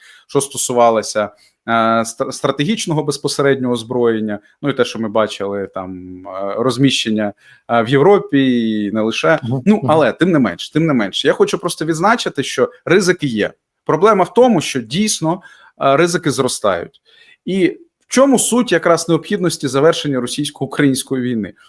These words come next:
Speaker 1: Це б могло, могло, ну, хоча б призупинити чи дати додаткового часу світу, ну, на дипломатичні банально комунікації. Так, гра м'язами буде продовжуватись,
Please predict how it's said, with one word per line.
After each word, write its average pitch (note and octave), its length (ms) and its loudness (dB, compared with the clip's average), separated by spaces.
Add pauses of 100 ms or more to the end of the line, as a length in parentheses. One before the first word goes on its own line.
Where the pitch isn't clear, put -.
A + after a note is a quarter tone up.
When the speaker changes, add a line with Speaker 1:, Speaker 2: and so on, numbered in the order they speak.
(260)
Speaker 1:
Це A3 180 2
б A3 120 -2
могло, F3 580 2
могло, C3 600 2
ну, C3 100 -4
хоча D3 280 0
б - 140 -12
призупинити C#3 720 0
чи - 180 -6
дати C3+ 340 0
додаткового A#2+ 720 -2
часу D3 540 0 (640)
світу, D3 680 -4 (180)
ну, D3+ 480 2
на F3 260 4
дипломатичні D#3+ 720 0
банально G#3+ 420 2
комунікації. E3 840 -2
Так, D#3 280 0
гра E3 200 2
м'язами G3 520 2
буде B2+ 280 -4
продовжуватись, A2+ 840 -8